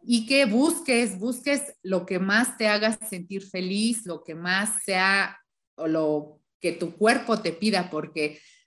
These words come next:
pues, no para todos es la práctica de yoga, pero sí los invito a que realicen actividad.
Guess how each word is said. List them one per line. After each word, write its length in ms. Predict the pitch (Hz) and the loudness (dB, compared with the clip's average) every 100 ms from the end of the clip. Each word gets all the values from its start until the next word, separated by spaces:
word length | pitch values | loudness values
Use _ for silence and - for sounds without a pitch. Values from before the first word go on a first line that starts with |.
| _ | _
pues, 200 | 165 160 | -14 -8
no 280 | 196 196 202 | -2 0 4
para 240 | 220 190 170 | 6 4 2
todos 340 | 175 175 175 | -4 -4 -4
es 140 | 151 | -4
la 180 | 160 151 | -2 -2
práctica 480 | 151 143 - - 139 | -2 -6 -6 -12 -6
de 140 | 151 | -4
yoga, 360 | 170 226 175 - | -2 0 -2 -2
pero 180 | 160 151 | -2 -2
sí 220 | 151 196 | -2 -2
los 180 | 190 196 | 0 0
invito 400 | 208 180 180 190 | -2 -4 -6 0
a 140 | 269 277 | -2 0
que 120 | 175 | 0
realicen 640 | 156 151 180 175 190 180 | 2 2 0 -4 -4 -4
actividad. 680 | 151 - 160 151 147 170 | -6 -8 -12 -10 -4 -4